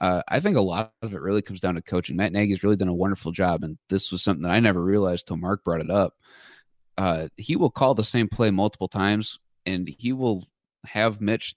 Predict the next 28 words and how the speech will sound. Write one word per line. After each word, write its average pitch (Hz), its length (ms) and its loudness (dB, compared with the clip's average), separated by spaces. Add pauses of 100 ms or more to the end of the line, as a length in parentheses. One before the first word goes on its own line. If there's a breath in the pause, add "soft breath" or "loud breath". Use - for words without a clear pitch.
(120)
if 98 180 -6
he 131 100 0
misses 127 320 2
a 104 60 -2
throw, 110 220 2
he's 117 120 2
gonna 127 120 2
tell 113 160 2
him 107 100 2
to 95 80 0
do 101 200 0
it 95 60 0
again 95 300 -4
until 85 200 -10
he 85 100 -10
hits - 200 -10
it. 65 120 -10 (280 soft breath)
And 95 140 -4
when 120 100 2
he 101 80 2
hits 127 240 0
it, 156 120 2 (400 soft breath)
I - 40 -4
mean, 101 140 4
the 95 120 0
Anthony 123 280 4
Miller 123 300 6
one, 127 300 2